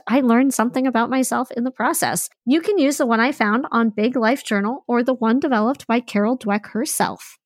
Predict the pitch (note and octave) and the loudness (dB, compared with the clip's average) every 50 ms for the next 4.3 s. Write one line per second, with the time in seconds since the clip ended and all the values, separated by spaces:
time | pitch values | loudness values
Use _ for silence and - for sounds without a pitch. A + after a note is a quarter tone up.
0 | _ _ - B3+ C4+ C#4 A#3+ C4 C4 F4 - - B3 C4 B3 - A#3+ A#3+ C4+ A#3+ | _ _ 0 0 0 2 2 0 0 0 2 2 2 2 4 4 4 4 4 2
1 | - G3 E3 A2+ E2+ - - _ - - - _ _ _ _ _ - D4+ E4+ F#4+ | 2 -2 -2 -4 -8 -12 -16 _ -18 -18 -18 _ _ _ _ _ -4 0 2 2
2 | F#4 E4+ A3 F#3 C#3 - - F#3+ - - A3 G#3 G#3+ B3+ C4+ C#4+ C#4 B3+ - G#3+ | 2 2 2 0 -2 -4 -8 -8 -4 0 2 2 4 4 2 2 0 0 0 0
3 | G3+ G#3 - B3+ C#4 C#4+ C#4+ - B3+ G#3+ G#3+ - - A#3 D#4 - - F#3+ F3 F3 | 0 2 2 0 0 0 0 0 0 -2 -2 -2 -4 -4 -2 -2 0 0 -2 -2
4 | - G3+ G3+ G#3+ G#3 | -2 -2 -2 -4 -4